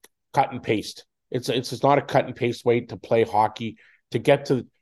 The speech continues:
to get from junior hockey to college hockey. It is not cut and paste. It, it, it's, it's, it's, you probably need nothing, regardless, you're gonna hire me. Uh, I have a, I have a Swede that works for me. His name's, uh, Kita,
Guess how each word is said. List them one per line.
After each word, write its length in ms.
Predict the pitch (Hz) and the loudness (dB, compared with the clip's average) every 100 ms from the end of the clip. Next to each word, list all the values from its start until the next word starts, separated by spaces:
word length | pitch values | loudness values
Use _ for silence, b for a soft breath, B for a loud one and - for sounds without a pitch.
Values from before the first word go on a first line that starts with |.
| _ - | _ -6
to 80 | |
get 180 | 135 185 | 0 0
from 140 | 185 156 | 0 -2
junior 240 | 160 151 | 0 2
hockey 300 | 135 139 139 | 2 0 -2
to 80 | 127 | -4
college 320 | - 117 113 | 2 2 4
hockey. 400 | 110 110 113 - | 0 0 -6 -12
It 140 | 120 104 | -8 -8
is 180 | 98 | -6
not 240 | 101 87 - | -4 -4 -6
cut 200 | - - | -10 -10
and 100 | 92 | -14
paste. 340 | 76 71 - b b b | -14 -16 -20 b b b
It, 200 | 120 120 | 0 2
it, 200 | 110 117 | 0 -2
it's, 280 | 113 - - _ _ | -4 -6 -18 _ _
it's, 280 | 107 - - | -12 -10 -10
it's, 340 | - - - - _ | -10 -10 -14 -20 _
you 180 | 127 117 | -8 -8
probably 420 | - 143 139 156 | -4 0 2 2
need 240 | 127 123 120 | 0 -2 -2
nothing, 380 | 120 110 117 - 90 | -4 -4 -8 -14 -18
regardless, 580 | 60 120 120 147 156 | -10 -6 0 2 2
you're 60 | 113 | -2
gonna 160 | 117 107 | -4 0
hire 200 | 117 110 | 2 2
me. 380 | 113 120 123 - b b b - | -2 -4 -6 -12 b b b -6
Uh, 220 | 107 104 | -4 -2
I 140 | - 147 | 2 6
have 200 | 160 139 | 6 4
a, 80 | - - | 0 2
I 80 | 131 | 4
have 120 | 127 | 4
a 60 | 110 | 0
Swede 400 | - 127 135 123 | -4 -2 -2 -2
that 140 | 113 | -4
works 160 | 120 117 | -6 -6
for 80 | |
me. 60 | 123 | -6
His 100 | 110 | -4
name's, 260 | 117 98 113 | -4 -4 -4
uh, 140 | 120 - | -4 -6
Kita, 360 | - 127 139 | -2 2 2